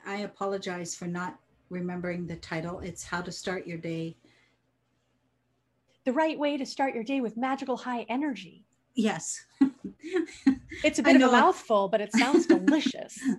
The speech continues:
Speaker 1: Well, it's the right way. Like, this is, how do you start your day so that you are having a beautiful day? Are you getting up in the morning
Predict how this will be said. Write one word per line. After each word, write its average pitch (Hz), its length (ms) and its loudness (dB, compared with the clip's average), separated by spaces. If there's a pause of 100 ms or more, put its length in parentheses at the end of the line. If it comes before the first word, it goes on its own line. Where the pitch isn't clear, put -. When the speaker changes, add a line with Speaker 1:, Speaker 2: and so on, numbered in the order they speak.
(360)
Speaker 1:
Well, 247 240 2
it's 226 280 2
the 233 100 2
right 269 240 4
way. 170 200 -2 (400)
Like, 226 240 2
this 311 240 2
is, 285 280 0 (680)
how 277 420 2
do 262 180 6
you 277 240 4
start 254 400 0
your 254 120 0
day 220 640 2 (220)
so - 220 2
that 226 220 0
you 240 480 0
are 214 120 0
having 214 360 -2
a 214 40 -2
beautiful 190 400 -4
day? 269 420 -4 (760)
Are 220 60 2
you 254 220 4
getting 269 420 4
up 214 180 -2
in 254 100 2
the 262 80 4
morning 233 500 0